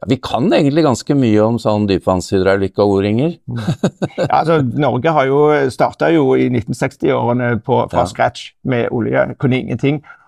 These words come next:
Speaker 2: og så går det, eh, tredve år, så er vi verdensledende.
Speaker 1: Mm.
Speaker 2: Det, det
Speaker 1: Ja, det
Speaker 2: sier,
Speaker 1: er,
Speaker 2: det
Speaker 1: eh,
Speaker 2: sier litt om Norges, eh, kompetanse på ingeniør, eh, base.
Speaker 1: Det gjør det,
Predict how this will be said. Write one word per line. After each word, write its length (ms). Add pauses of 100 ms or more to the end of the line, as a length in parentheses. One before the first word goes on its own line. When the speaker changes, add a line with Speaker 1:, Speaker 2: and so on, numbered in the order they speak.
(120)
Speaker 2:
og 160
så 100
går 200
det, 320
eh, 120
tredve 400
år, 140
så 140
er 40
vi 120
verdensledende. 880 (260)
Speaker 1:
Mm. 200 (260)
Speaker 2:
Det, 220
det 40
Speaker 1:
Ja, 180
det 80
Speaker 2:
sier, 220
Speaker 1:
er, 40
Speaker 2:
det 80
Speaker 1:
eh, 100
Speaker 2:
sier 220
litt 240
om 160
Norges, 640
eh, 140
kompetanse 640
på 160
ingeniør, 500
eh, 600 (360)
base. 360 (160)
Speaker 1:
Det 240
gjør 180
det, 140